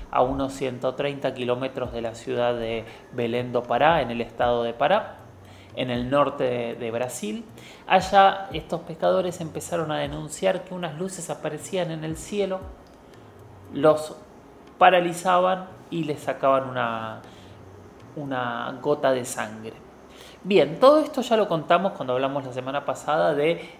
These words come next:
eh, ovnis belicosos u ataques. Pero hoy lo que me pregunta, eh, Kenichi, Kenichi era, Kenichi, es que hable de el comandante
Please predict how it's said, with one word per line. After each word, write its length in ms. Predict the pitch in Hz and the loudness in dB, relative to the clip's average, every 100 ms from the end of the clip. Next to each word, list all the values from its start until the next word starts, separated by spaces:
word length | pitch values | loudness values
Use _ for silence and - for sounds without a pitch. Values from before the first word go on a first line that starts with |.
| - | -4
eh, 220 | 123 123 | -2 4
ovnis 380 | 143 147 147 135 | 4 4 2 -2
belicosos 760 | 123 120 123 139 135 135 143 - | -2 -2 -2 0 2 -2 -6 -6
u 280 | 127 120 | -4 -2
ataques. 580 | 117 113 104 - - - - - - - - | -2 -2 -6 -8 -18 -20 -20 -20 -20 -16 -2
Pero 360 | 214 214 214 - | 2 4 4 2
hoy 140 | 233 | 0
lo 120 | 240 202 | 0 -2
que 60 | |
me 140 | 180 175 | -2 -2
pregunta, 880 | 170 175 185 180 180 170 170 - - | 0 0 -2 -2 2 4 2 0 -4
eh, 580 | 120 113 113 113 120 - - - - - - | -4 -2 -2 -4 -6 -10 -18 -20 -20 -20 -2
Kenichi, 580 | 135 160 165 - 208 196 - | -2 0 -4 -8 -10 -10 -10
Kenichi 420 | 120 120 120 - | -8 -8 -8 -6
era, 240 | 127 160 220 - - | -4 -4 -10 -16 -10
Kenichi, 560 | 135 117 117 - - - | -8 -8 -10 -10 -12 -10
es 340 | - 185 185 - - - - - - - - - - - | -4 -4 -6 -14 -20 -20 -20 -20 -20 -20 -20 -20 -20 0
que 180 | 180 | 6
hable 340 | 190 196 196 156 | 6 6 4 2
de 400 | 156 180 190 - - - - - - - - - - - - - - - | 2 2 0 -8 -20 -20 -20 -20 -20 -20 -20 -20 -20 -20 -20 -20 -16 0
el 300 | 143 127 - | 0 0 0
comandante 1040 | 127 123 123 135 156 175 123 113 - | 0 0 -2 -2 2 2 0 -10 -14